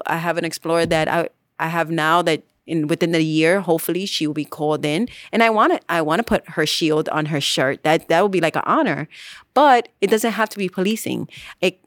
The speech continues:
I have another explorer that's graduating from medical school. So that's,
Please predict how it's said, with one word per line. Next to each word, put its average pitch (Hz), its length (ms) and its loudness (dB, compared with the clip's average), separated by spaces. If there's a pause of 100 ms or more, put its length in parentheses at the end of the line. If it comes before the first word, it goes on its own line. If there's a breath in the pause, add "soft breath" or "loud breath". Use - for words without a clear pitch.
I 175 80 0
have 175 160 0
another 196 240 2
explorer 185 340 0
that's 185 220 0
graduating 180 540 -2
from 180 380 -2
medical 175 380 0
school. - 320 -4
So 165 720 2 (640)
that's, 185 500 -2